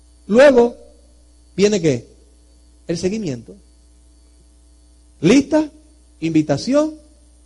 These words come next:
plan y seguimiento. Esos cuatro pasos son el motor de construcción del negocio. Oye bien, hay montones de libros de red de mercadeo allá afuera. Si quieres, léelo, porque la información nunca está de más. El conocimiento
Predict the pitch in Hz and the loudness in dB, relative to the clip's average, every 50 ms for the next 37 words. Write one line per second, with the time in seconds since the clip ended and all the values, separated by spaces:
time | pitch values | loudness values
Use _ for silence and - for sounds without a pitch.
0 | _ _ _ - 240 285 320 330 320 - - - - _ _ _ _ _ _ 151 | _ _ _ 2 4 4 4 2 -2 -8 -16 -20 -20 _ _ _ _ _ _ -12
1 | 143 - 151 131 123 117 123 127 120 110 101 - 104 - _ _ _ - 254 254 | -8 -6 -6 -6 -6 -8 -10 -10 -12 -12 -14 -20 -20 -20 _ _ _ -12 -12 -12
2 | - 269 - - 277 311 302 - 277 240 - 285 285 269 - - 180 156 - - | -12 -14 -10 -2 0 0 0 0 -2 -2 0 0 0 0 0 -2 -6 -8 -8 -12
3 | _ _ _ _ _ _ _ - - - 269 285 285 285 285 285 - - 214 220 | _ _ _ _ _ _ _ -16 -2 2 2 2 2 0 -4 -12 -10 -6 -4 -4
4 | 208 202 196 196 190 180 - 247 233 214 180 151 151 - _ _ _ - 175 180 | -4 -4 -4 -6 -6 -2 -2 0 0 0 -4 -6 -10 -14 _ _ _ -4 -4 -4
5 | 185 185 185 175 - - 180 180 170 - - 220 233 240 233 220 208 185 175 170 | -4 -6 -10 -10 -10 -8 -8 -8 -8 -8 -4 -2 -2 -2 0 -2 -4 -2 -2 -2
6 | 160 180 175 175 - 190 220 240 247 226 214 180 143 120 - - _ _ _ _ | -2 -2 -2 -2 -2 -2 0 2 2 2 2 -2 -2 -4 -8 -18 _ _ _ _
7 | _ _ _ _ _ _ _ _ _ _ _ _ _ _ _ 180 214 254 277 269 | _ _ _ _ _ _ _ _ _ _ _ _ _ _ _ -4 -4 -4 -4 -4
8 | 285 254 214 202 170 - 247 262 262 262 254 202 208 214 208 233 247 240 226 214 | -4 -4 -4 -6 -2 0 2 2 2 2 2 2 2 0 0 -2 -2 -2 0 0
9 | 214 190 170 196 214 202 220 214 214 202 - 190 180 185 190 190 185 180 165 - | 0 -2 -2 -4 -4 -4 -4 -4 -4 -4 -2 -2 0 0 0 0 0 -2 -2 -4
10 | 147 127 120 117 104 - _ _ _ _ _ _ _ _ _ _ _ _ _ _ | -6 -6 -6 -8 -12 -18 _ _ _ _ _ _ _ _ _ _ _ _ _ _
11 | _ - 196 - - 247 269 262 247 214 175 180 233 190 208 269 202 170 151 160 | _ -10 -10 -2 0 2 2 2 0 0 2 2 2 2 2 2 0 -2 -2 -4
12 | 151 147 165 170 165 165 175 170 165 156 - 220 233 240 226 - _ _ _ _ | -4 -2 -2 -2 -2 -2 -4 -6 -6 -8 -4 -4 -4 -6 -6 -12 _ _ _ _
13 | _ 185 202 226 220 240 - - 247 220 190 208 214 170 120 - 139 143 - 165 | _ -8 -8 -6 -6 -6 -4 -2 -2 -2 0 -2 -4 -4 -6 -8 -10 -8 -6 -6
14 | 160 151 156 151 175 202 226 208 - 233 214 | -8 -8 -8 -4 -4 -4 -4 -4 -6 -6 -6